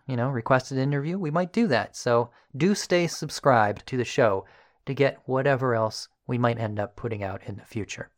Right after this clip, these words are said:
Also, if you would like to get a portrait or enjoy the back catalog of episodes ad-free, you can still sign up on Patreon. The Patreon will remain open.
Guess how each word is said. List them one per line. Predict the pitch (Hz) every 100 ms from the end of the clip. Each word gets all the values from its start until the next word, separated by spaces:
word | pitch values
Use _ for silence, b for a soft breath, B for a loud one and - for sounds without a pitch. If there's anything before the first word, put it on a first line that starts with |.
| _ _ _
Also, | - 220 220 113 95 151 b b b b b -
if | 151 -
you | 202
would | 185
like | 156 156
to | -
get | 131 139
a | -
portrait | - 180 - 135 175 _
or | 127 139
enjoy | 151 131 123 127
the | 120
back | 147 208
catalog | - 139 120 104 113
of | 107
episodes | 123 120 - 107 107 -
ad-free, | 127 110 98 - 131 196 120 b b b b -
you | 131
can | - 165 190
still | 185 180 185
sign | - 147 151
up | 131 120 - -
on | 127 120
Patreon. | - 190 - 117 107 123
The |
Patreon | 120 123 - 127 120
will | 110 104
remain | 104 147 165
open. | 131 - 101